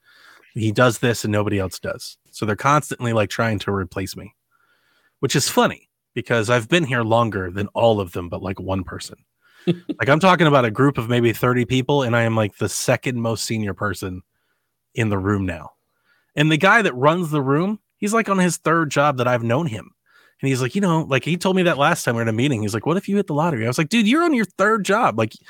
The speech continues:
Speaker 1: you're the one that keeps leaving. I've been here. Like,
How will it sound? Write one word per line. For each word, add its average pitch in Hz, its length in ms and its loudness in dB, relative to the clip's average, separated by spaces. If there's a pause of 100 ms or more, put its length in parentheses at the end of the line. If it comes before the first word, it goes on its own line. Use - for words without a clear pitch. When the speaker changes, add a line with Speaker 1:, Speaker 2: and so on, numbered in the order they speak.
(200)
Speaker 1:
you're 254 340 4
the 240 140 2
one 220 220 0
that 214 120 -2
keeps 214 260 -2
leaving. 196 460 2 (380)
I've 285 260 4
been 311 220 2
here. 185 400 -2 (500)
Like, 214 140 0